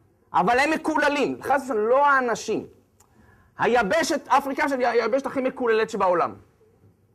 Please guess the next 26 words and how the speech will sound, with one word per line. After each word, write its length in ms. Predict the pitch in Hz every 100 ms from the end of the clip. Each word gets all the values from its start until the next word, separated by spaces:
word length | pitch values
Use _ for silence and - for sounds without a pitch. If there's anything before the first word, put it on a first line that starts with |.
| _ _ 185
מה 80 |
זאת 80 | -
אומרת 100 | 247
הכי 100 | -
מקוללת 300 | 240 233 226
שבעולם? 420 | 202 208 214 240 - _ _ _ _ _ _ _ _ _ -
זה 140 | 131 226
היבשת 300 | 247 294 277
השנייה 300 | - 247 262
בגודלה 320 | 226 240 247
בעולם, 420 | 240 233 247 269 - _ _ _ _
היא 180 | 180 262
הענייה 560 | 262 262 262 269 277 269
ביותר. 440 | 269 269 262 269 269 - _ _ _ _ _ _ _ -
אי 160 | 320
אפשר 260 | 285 - 302
להצליח 380 | 285 - 269 294
שם 220 | 294 277
כמעט 280 | 277 277 277
שום 260 | - 370
דבר. 240 | 285 220 170 - - - - _ _ _ _ _ _ _
אפילו 380 | 160 170 320 349
שהמערב, 800 | 285 262 247 240 240 247 269 175 - _ -
כשמו 380 | 190 190 226 254
כן 160 | 254
הוא, 260 | 226 240 147